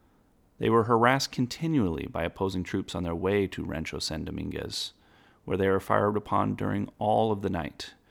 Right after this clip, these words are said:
preventing the Americans from getting any sleep. The battle that followed was short and unsuccessful for the Americans. The Californios dug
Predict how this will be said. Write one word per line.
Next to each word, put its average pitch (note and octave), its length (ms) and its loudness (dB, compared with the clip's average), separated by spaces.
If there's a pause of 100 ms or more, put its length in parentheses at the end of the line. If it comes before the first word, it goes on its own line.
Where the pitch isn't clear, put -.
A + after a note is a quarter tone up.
(400)
preventing G2+ 480 0
the F#2+ 60 2
Americans F#2 400 -2
from F#2 140 -6
getting F2 260 -6
any E2+ 140 -6
sleep. - 420 -8 (480)
The A2 80 0
battle C#3 300 4
that - 120 -2
followed G#2 400 2
was F#2+ 160 -4
short - 640 -2
and F#2+ 140 -2
unsuccessful F2 920 -4 (380)
for - 180 -10
the E2+ 120 -6
Americans. - 840 -8 (1700)
The - 120 -2
Californios B2 800 0
dug A#2 380 2